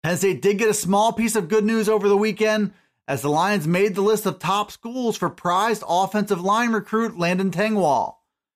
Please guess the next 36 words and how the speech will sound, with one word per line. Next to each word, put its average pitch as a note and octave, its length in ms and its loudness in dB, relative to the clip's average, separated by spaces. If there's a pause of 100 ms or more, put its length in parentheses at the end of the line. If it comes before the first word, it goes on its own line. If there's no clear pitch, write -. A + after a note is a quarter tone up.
(300)
Penn F#3 140 -2
State G#3 240 0
and F3 120 0
Notre F#3+ 240 2
Dame G#3 300 0
will F3+ 80 0
go D#3+ 220 2
head-to-head F3 840 0 (320)
for D3+ 80 -2
one F3+ 160 2
of E3+ 60 -2
the F3 80 0
nation's F3 420 0
top F#3 540 -4
offensive D3+ 580 -2
tackles, F3 760 -4 (380)
as D3 220 -4
well C4+ 260 2
as F#3+ 100 -2
one G#3 160 2
of G#3 60 4
the G3+ 60 4
top G#3+ 340 -4
targets A#3+ 420 -2
left A#3 360 0
on E3+ 120 0
Penn D#3+ 220 -2
State's F#3 280 -2
board. G3+ 520 0 (760)
Tengwall G3 400 2
is F#3+ 60 0
a G3+ 60 0
massive G#3 520 -2
prospect G3 520 -2
from F3 160 -2
Maryland F#3+ 440 0